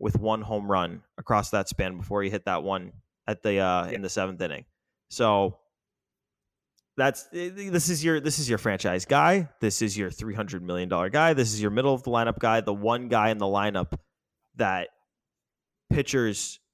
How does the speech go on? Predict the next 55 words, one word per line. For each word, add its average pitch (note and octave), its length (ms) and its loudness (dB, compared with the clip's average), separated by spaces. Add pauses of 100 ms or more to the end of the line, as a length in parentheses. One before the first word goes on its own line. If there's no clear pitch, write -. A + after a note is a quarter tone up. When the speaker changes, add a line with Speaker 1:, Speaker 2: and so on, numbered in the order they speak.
(160)
Speaker 1:
are A2+ 120 4
supposed - 640 0
to A2 60 -4
fear. F2 420 -4
And, A#2+ 120 -4
like, A#2+ 140 -2
granted, C3+ 280 0
I'm C3 260 0
gonna C3+ 180 2
put - 160 0
Casas C3+ 440 0
in D3 80 -8
that C3+ 160 -2
class, C#3+ 280 0
but, - 180 -2
like, G#2 120 -2
going B2 200 0
into B2 160 -8
the A#2+ 100 -6
season, A#2 380 -6
you G#2+ 100 4
only A2 160 0
had A2+ 200 2
one, G#2 260 0
you G2+ 80 -4
were G2 80 -2
only G2+ 160 -4
expecting C#3 420 -4
to C3+ 60 0
have B2+ 200 2
one, B2+ 260 0 (300)
and A2 100 -8
it's G2 120 -4
Devers, F#2+ 560 2 (320)
and G#2 140 -4
he G#2 100 -2
just G#2 200 -8
hasn't G#2+ 360 -2
Speaker 2:
Mm-hmm. G#2 60 -8
Speaker 1:
been G2+ 220 -2
that F#2+ 280 -6
guy E2 460 -6 (260)
for F#2+ 240 0
Speaker 2:
I - 60 0
mean, B2 100 -4
that's B2 240 -2
Speaker 1:
quite F#2 180 2
some - 180 -8
time. - 260 -6
Speaker 2:
who C3 120 -8
you A#2+ 160 -4
point B2+ 240 -8
the - 60 -18
finger D3 340 -8
at. F2+ 160 -14